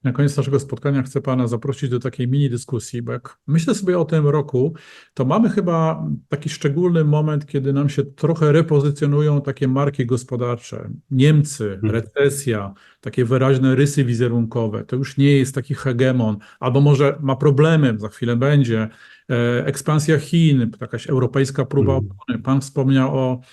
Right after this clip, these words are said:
Speaker 1: o tej stabilizacji na rynku, mm, energetycznym, ale znowu interwencjonizm państw w reguły rynkowe. No tu się dużo rzeczy dzieje na naszych oczach.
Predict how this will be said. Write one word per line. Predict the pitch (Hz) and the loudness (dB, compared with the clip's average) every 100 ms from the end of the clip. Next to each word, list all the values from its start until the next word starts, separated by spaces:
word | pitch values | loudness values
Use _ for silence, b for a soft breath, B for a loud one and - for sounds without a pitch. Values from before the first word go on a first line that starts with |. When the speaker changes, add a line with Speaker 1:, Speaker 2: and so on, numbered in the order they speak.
| b b | b b
Speaker 1:
o | - | -2
tej | 135 | -2
stabilizacji | 123 123 127 131 135 135 | 0 0 2 2 2 2
na | 127 | 2
rynku, | 127 131 131 131 127 127 156 | 2 0 0 0 0 -2 -4
mm, | 123 123 123 | -4 -4 -4
energetycznym, | 139 131 123 139 156 151 - 110 | -2 0 0 0 -2 -2 -4 -4
ale | 127 135 | -2 0
znowu | 135 143 | 2 2
interwencjonizm | 151 143 139 147 147 151 151 151 | 2 2 2 0 2 2 0 -2
państw | - 156 156 151 | -4 -2 -2 -2
w | 139 | 0
reguły | 147 147 147 | 2 2 2
rynkowe. | 139 135 143 131 123 - B B | 2 2 0 0 -2 -4 B B
No | 143 | -8
tu | 170 | -2
się | 156 | 0
dużo | 131 151 226 170 | 0 2 2 2
rzeczy | 185 185 | 0 0
dzieje | 151 165 156 | 0 2 2
na | 147 | 2
naszych | 147 151 143 | 0 0 -2
oczach. | 113 127 170 | -2 -2 -6